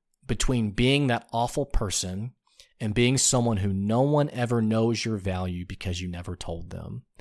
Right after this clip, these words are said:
You have to tell them. You have to let them know, both in your workplace and also, again, as a business. If you can do this, I promise you, it'll transform you professionally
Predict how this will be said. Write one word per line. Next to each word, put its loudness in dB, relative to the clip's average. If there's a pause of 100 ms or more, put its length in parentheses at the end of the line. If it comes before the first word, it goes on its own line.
(320)
You -8
have -2
to 2
tell 0
them. -8 (240)
You -6
have -4
to -6
let -2
them 2
know, -4 (340)
both 2
in -6
your -6
workplace 2 (240)
and -6
also, 2
again, -2 (160)
as -2
a -4
business. -6 (360)
If -6
you 4
can 8
do 10
this, 0
I -14
promise 6
you, -6 (240)
it'll -2
transform 2
you 0
professionally 2